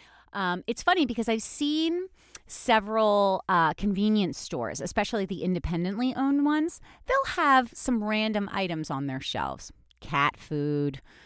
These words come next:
um, laundry detergent, cold medicine, very sporadically. Um, and I know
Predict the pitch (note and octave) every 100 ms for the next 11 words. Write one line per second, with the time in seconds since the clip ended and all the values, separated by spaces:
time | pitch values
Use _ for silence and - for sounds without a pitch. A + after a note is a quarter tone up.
0 | - - D3 C#3 C3 A#2+ D#3+ D#3 E3 D#3+
1 | C3+ D3+ D3 C#3+ D3+ - D#3+ C#3 C3+ -
2 | D3 C#3+ C3+ C#3 C#3+ - - - C#3+ C3+
3 | - D#3 C#3+ C#3+ - C#3 C3+ C3+ D3 -
4 | - _ G#3 G#3+ D4+ D#4 D4+ D4 C#4+ -
5 | - G3 D#3+ D#3 - D#3 D3 - - -
6 | - F#3 E3+ D3+ C#3+ C#3 F#3 _ - -
7 | _ _ _ - G3 F#3+ G3 G#3+ A3+ C#4+
8 | C#4+ D3 A#2+ G3